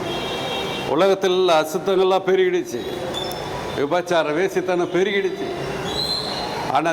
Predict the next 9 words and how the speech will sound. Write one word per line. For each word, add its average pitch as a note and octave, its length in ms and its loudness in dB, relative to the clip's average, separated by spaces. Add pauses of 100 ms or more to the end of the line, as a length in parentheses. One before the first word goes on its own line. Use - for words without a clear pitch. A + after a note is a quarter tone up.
(120)
தேவனுடைய F3+ 460 2 (160)
கோபம், F3 380 2 (760)
ஒரு C3+ 140 -2 (100)
பாவம் F3 380 6
பெருகுனா F3 400 2 (360)
தேவனுடைய E3+ 400 2
கோபம் F3 300 2
பயங்கரமா F#3+ 420 4 (120)
இருக்கும், D#3 340 -6